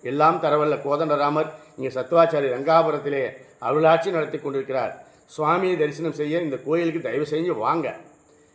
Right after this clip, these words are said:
ஏன்னா கோயிலுக்கு கூப்பிடணும்னு அவசியம் கிடையாதுங்க. ஆனாலும் நம்ம கூப்பிடுறோம்.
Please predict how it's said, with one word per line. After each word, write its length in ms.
ஏன்னா 260
கோயிலுக்கு 540
கூப்பிடணும்னு 320
அவசியம் 420
கிடையாதுங்க. 460
ஆனாலும் 600
நம்ம 280
கூப்பிடுறோம். 440